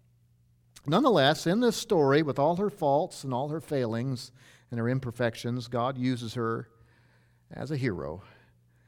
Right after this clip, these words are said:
as she literally helps David out. She's one of three heroes that God uses to save his chosen one. Next week, we'll come back to this chapter and finish it and look at Samuel,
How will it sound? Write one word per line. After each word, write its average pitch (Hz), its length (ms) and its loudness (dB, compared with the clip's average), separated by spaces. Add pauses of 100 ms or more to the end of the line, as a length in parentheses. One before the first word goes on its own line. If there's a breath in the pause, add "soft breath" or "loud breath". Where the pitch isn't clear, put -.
(240)
as 107 160 -6
she 120 240 -6
literally 127 760 -4
helps 127 380 -4
David 92 440 -6 (200)
out. 90 300 -16 (1500 soft breath)
She's 190 260 0
one 190 180 4
of 190 100 2
three 147 560 4
heroes 120 540 2
that 120 160 -8
God 117 300 4
uses 135 560 -2 (580 soft breath)
to 113 380 0 (240)
save 123 400 2
his 113 380 -2
chosen 113 500 0
one. 139 360 2 (1160 soft breath)
Next 147 260 0
week, 139 320 2
we'll 123 120 0
come 127 200 0
back 117 260 2
to 120 60 -12
this 113 160 -6
chapter 117 460 0
and 110 100 -2
finish 120 320 0
it 110 240 -2
and 107 180 -4
look 123 200 -2
at 165 140 -4
Samuel, 135 640 0